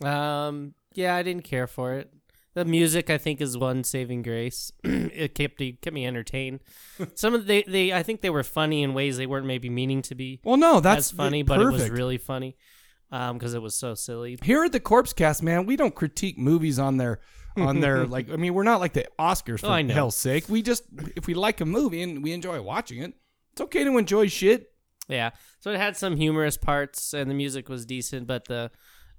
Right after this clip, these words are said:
Speaker 1: the, um, violence was so terrible.
Speaker 2: Oh, my
Speaker 1: and,
Speaker 2: gosh.
Speaker 1: uh, yeah, the story was just very jumbled, and also there wasn't really much of the Viking dude.
Speaker 2: No, there wasn't at all.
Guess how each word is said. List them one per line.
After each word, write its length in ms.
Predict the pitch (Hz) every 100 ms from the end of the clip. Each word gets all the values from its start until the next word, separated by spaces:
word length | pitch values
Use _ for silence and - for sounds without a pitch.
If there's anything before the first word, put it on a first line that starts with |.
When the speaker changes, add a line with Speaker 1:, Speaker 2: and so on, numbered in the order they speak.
| -
Speaker 1:
the, 280 | 135 127 123
um, 440 | 117 113 110 110
violence 480 | 123 139 139 127 -
was 180 | 127 113
so 240 | - 131
terrible. 480 | - 127 123 120 120
Speaker 2:
Oh, 180 | 120 113
my 200 | 117 104
Speaker 1:
and, 120 | 95
Speaker 2:
gosh. 380 | 104 101 98 - - - -
Speaker 1:
uh, 560 | - 113 113 113 107 107 104 107 - - - _ 139
yeah, 220 | 135 123
the 100 | 120
story 360 | - - 135 131
was 100 | 117
just 140 | 117
very 160 | 127 117
jumbled, 500 | 113 117 113 117 117
and 80 |
also 300 | 120 120 -
there 80 | 120
wasn't 300 | 123 127 113
really 360 | 113 120 117 117
much 340 | 120 117 -
of 100 | 110
the 240 | 110 107 - - - _
Viking 480 | 123 113 110 120 110
dude. 340 | 107 107 110 - -
Speaker 2:
No, 260 | 147 196 226
there 140 | 123
wasn't 360 | 120 170 160 147
at 60 | 131
all. 400 | 180 135 95